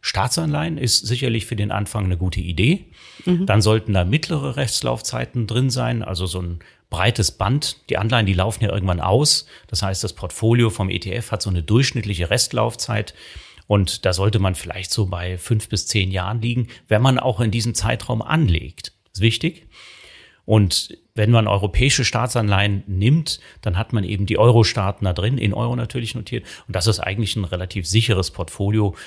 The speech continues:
Speaker 1: was
Speaker 2: Genau.
Speaker 1: auch ein sehr, sehr hohes Kreditrating entsprechend hat. Das heißt, damit kann man eigentlich ganz gut fahren. Und da gibt es von der Indexfirma Barclays, die von Bloomberg aufgekauft wurde,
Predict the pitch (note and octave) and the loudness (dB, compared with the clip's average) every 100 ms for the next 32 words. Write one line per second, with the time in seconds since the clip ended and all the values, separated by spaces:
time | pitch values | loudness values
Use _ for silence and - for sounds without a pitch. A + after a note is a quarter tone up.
0 | - - F#3 E3+ C#3+ G#2+ - G#2 F2+ G2 | -20 0 2 2 2 -2 -2 -2 0 0
1 | G2+ F#2+ F#2 - G#2+ G#2+ G2 - - - | 0 0 -2 -2 -2 0 0 -2 -6 -4
2 | - G2+ B2 - - - _ G2 G#2+ A2+ | 0 2 0 -6 -14 -18 _ 2 4 4
3 | A2 F#2+ F#2 - F#2 - G2 - - - | 0 -2 -4 -6 -8 -6 -6 -8 -10 -12
4 | - - - F2 F#2+ - G2+ A#2 - - | -16 -8 -2 0 0 2 2 2 0 -4
5 | A2 A2+ F#2 F#2+ G2 - G2 - F#2 - | -2 0 0 -2 -4 -4 -6 -8 -10 -6
6 | E2+ G2 C#3+ - - - - G2 G2 A#2 | -4 -4 -4 -8 -18 -6 0 2 2 0
7 | A#2 - G#2+ F#2+ G2 A2 G#2 - G#2+ F#2 | -2 0 2 2 0 -2 -4 -2 0 0
8 | D#2+ - F2 A2+ - C#3 B2+ - G2+ - | -2 -2 -4 -4 -4 -6 -4 -6 -6 -4
9 | E2+ E2 A#2+ C3 B2+ - G#2+ - A2 - | -4 2 2 0 -4 -2 -2 -2 -4 -4
10 | G2 - - G2 F#2+ F2+ | -6 -6 -2 0 0 -2